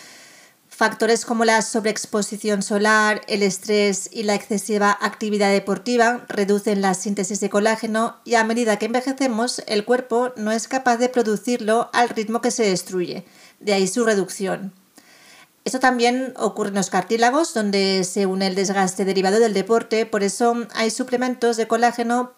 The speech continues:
para tratar también problemas derivados de las articulaciones. Todo lo que ingerimos se metaboliza,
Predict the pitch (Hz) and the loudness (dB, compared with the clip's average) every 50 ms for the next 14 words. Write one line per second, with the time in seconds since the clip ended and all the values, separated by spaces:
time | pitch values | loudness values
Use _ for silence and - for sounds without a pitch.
0 | _ - 220 220 240 247 - 262 254 254 247 247 240 247 - 233 233 240 233 226 | _ 0 2 2 2 2 0 0 2 2 2 2 2 2 0 0 2 2 2 0
1 | 226 226 220 - 240 220 202 208 202 202 214 220 208 - - - 233 240 247 233 | 0 0 0 -2 -2 0 0 0 0 0 0 -2 -2 -6 -2 0 0 2 2 2
2 | 214 196 185 202 208 202 - 202 208 196 202 196 - 196 170 190 180 175 175 - | 2 2 2 2 0 0 -2 -4 -4 -2 -2 -4 -6 -4 -4 -2 -2 -2 -2 -2
3 | 185 180 175 165 - 185 - - - - _ _ _ _ _ - - - - - | -6 -8 -8 -8 -10 -10 -10 -10 -10 -12 _ _ _ _ _ -20 -20 -20 -20 -20
4 | - - - - - - - _ _ _ _ _ _ _ _ _ _ _ _ _ | -20 -20 -20 -20 -20 -20 -20 _ _ _ _ _ _ _ _ _ _ _ _ _
5 | _ _ - 240 240 269 285 302 285 277 277 254 247 220 202 - 214 196 233 277 | _ _ 0 2 4 4 4 2 2 2 2 2 2 0 0 -2 -2 -2 0 0
6 | 285 247 247 302 359 - - - - - - 240 240 262 269 254 254 240 208 196 | 0 0 0 0 -2 -2 -6 -8 -8 -2 0 0 2 2 2 0 2 2 2 2
7 | 190 190 185 175 175 170 - - - 202 202 | 2 0 0 0 -2 -2 -6 -10 -12 -12 -14